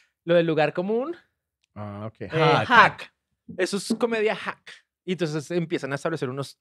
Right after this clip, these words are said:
Speaker 1: una terminología y como que los muchachos, digamos, porque también queda un poco huérfana,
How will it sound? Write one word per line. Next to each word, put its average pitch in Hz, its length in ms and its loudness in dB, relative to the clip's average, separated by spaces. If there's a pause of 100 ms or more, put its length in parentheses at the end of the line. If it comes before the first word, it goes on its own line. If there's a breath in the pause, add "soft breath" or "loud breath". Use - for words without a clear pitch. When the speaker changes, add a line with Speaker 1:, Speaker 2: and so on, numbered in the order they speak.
Speaker 1:
una 143 460 -8
terminología 151 800 0 (380 loud breath)
y 170 240 -4
como 165 260 -4
que 165 380 -2
los 185 380 -2
muchachos, 175 520 -2
digamos, 180 280 0
porque 202 160 -2
también 185 180 -2
queda 185 160 4
un 180 80 0
poco 202 220 2
huérfana, 202 640 4